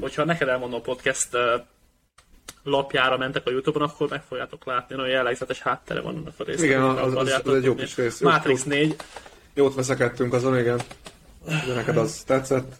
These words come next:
Speaker 2: Nem tetszett? Nekem tetszett. Jó, hát, ö, én azt gondolom, hogy, hogy amit, amit gondoltunk a mai adásra, azt megbeszéltük.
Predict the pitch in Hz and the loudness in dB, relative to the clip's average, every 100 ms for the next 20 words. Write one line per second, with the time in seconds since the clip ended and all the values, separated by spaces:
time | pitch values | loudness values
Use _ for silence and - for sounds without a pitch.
0 | - - 123 127 - 113 120 107 107 107 | -6 -2 2 0 0 -4 -4 -4 -4 -4
1 | 113 - - - - - _ _ _ - | -4 -6 -10 -20 -20 -20 _ _ _ -20
2 | - - - - - - - - _ 180 | -20 -20 -20 -16 -16 -16 -20 -20 _ -2
3 | 139 147 147 147 175 170 170 170 165 165 | 2 2 2 4 6 6 8 6 4 0
4 | - _ _ _ _ _ - 170 165 131 | -14 _ _ _ _ _ -4 0 2 2
5 | 127 127 131 131 131 127 - 127 139 131 | 2 2 2 2 0 0 -4 -2 -2 -2
6 | - 131 127 - - - 139 139 151 147 | -4 -4 -4 -6 -12 -4 -2 2 0 0
7 | 165 160 147 147 143 143 143 - 127 - | -2 -2 0 2 2 2 0 -2 -4 -4
8 | 127 135 131 147 143 180 185 | -4 -4 -2 -2 0 0 -2